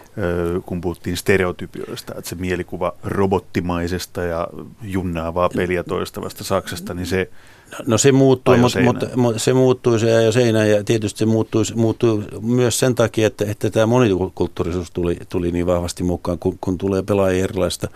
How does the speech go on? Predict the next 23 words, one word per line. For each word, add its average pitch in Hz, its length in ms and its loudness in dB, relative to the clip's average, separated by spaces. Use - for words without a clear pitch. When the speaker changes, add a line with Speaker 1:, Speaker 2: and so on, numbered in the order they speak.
Speaker 2:
erilaisista 98 300 0
kulttuuritaustasta, 95 800 -2
niin 92 100 0
peliä 98 280 2
vä-, 107 340 -2
väistämättä 90 560 0
muuttuu. 85 540 -4
Mutta 110 200 0
kyllä 127 220 2
kaikkein 127 400 0
oleelliseen 101 560 4
asiaan 90 280 0
kuitenkin 90 560 0
on 98 160 0
se, 104 160 0
että, - 260 -4
että 90 240 -6
tätä 92 200 0
sellaista 107 380 -2
peliä 113 360 6
pelaat, 101 340 2
mitä 92 160 0
harjoittelet. - 1000 -4